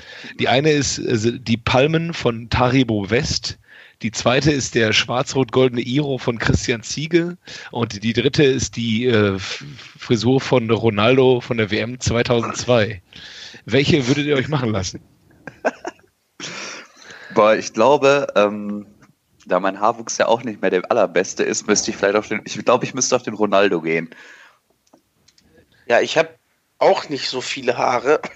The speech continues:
Speaker 3: <laughs> Ich würde aber Taribo West machen, wenn ich könnte. Also ich kann, mach aber nicht. Aber ich würde das machen. Wenn ich mich <laughs> aus-, wenn ich jemanden aussuchen würde. Oder Bruno Akrapovic, aber das ist ja nicht zur Auswahl gewesen. <laughs>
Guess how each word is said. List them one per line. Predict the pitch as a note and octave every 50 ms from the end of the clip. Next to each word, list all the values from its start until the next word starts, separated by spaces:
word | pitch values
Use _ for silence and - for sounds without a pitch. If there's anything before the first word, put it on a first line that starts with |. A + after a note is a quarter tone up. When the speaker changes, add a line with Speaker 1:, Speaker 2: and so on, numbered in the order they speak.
| - F#3 - - - _ -
Speaker 3:
<laughs> | - - - - - - - - - - - - - - D#3 C#3 - - - D3+ - - _ _ _ _ -
Ich | D3 C#3
würde | E3 D#3
aber | D#3+ D#3 D#3+ -
Taribo | - - C#3+ C3+ D#3 D#3 D3+ C#3 B2
West | C3+ C3+ C3 - - B2
machen, | A#2 C3+ D3 B2 A2+
wenn | A#2 A2+
ich | A2+ - -
könnte. | - A2+ A2+ A2+ - A#2 - _ _ _ _ _ -
Also | B2 B2 A#2+
ich | A#2
kann, | - C#3+ F3 E3+ A#2 F#2+ - _ _ _ _ _ _ _ _
mach | - - -
aber | A2 F2 F2
nicht. | F2+ - - - - -
Aber | A#2 B2
ich | B2+ B2+ - _ _ _ _ -
würde | - E3 F3+ G3 F#3+
das | - - -
machen. | B2+ B2 G#2+ - _ _ _ _ _ _ _ _ _ - - - - _ _ -
Wenn | - B2
ich | C3+ -
mich | G#3 - - -
<laughs> |
aus-, | G#3 - C4+ - - -
wenn | G3
ich | E3+ -
jemanden | F#3 D#3 D#3+ C#3 B2+
aussuchen | C#3 C#3+ C#3 C#3 - D#3+ E3
würde. | A#2+ B2+ B2 - - - - - -
Oder | - C#3+ E3 F3+ D#3+ E3
Bruno | C#3+ C#3+ D#3+ E3+ E3
Akrapovic, | D#3 - - D3+ D3 C3+ A2+ A#2 A2+ -
aber | A#2 A#2+ A#2+
das | C3 C3
ist | - -
ja | C#3
nicht | C3 A#2 -
zur | - A2 C#2+
Auswahl | - A#2 A2+ G#2 G#2
gewesen. | - - - A2+ - - - - E3+ B2 -
<laughs> | A#3